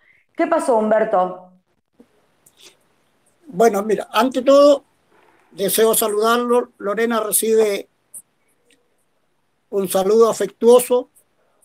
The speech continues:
Speaker 2: familiar, don Patricio al igual, ¿verdad? Y a todos los amigos del Café Ufológico Rosario.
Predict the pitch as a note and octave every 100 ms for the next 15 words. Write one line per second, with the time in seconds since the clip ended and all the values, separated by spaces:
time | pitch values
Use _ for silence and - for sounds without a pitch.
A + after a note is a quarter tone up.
0 | _ E3+ E3+ F3 G3 A3 B3 - _ _
1 | _ _ _ _ _ - F3+ F3 F#3 G3
2 | G#3 G3+ F#3+ F#3 G#3 G#3+ G#3 F#3 F#3 G3+
3 | - _ _ _ _ _ F#3+ G3 G3 A#3+
4 | C4 C4 B3+ _ _ G3 G3+ G#3+ G#3 B3
5 | B3 B3 A3 - G3+ F#3+ A3+ A3+ A#3 _
6 | _ - - G#3+ G3+ G3+ A3 A3+ G#3+ G#3
7 | A3+ C#4 F3+ C#3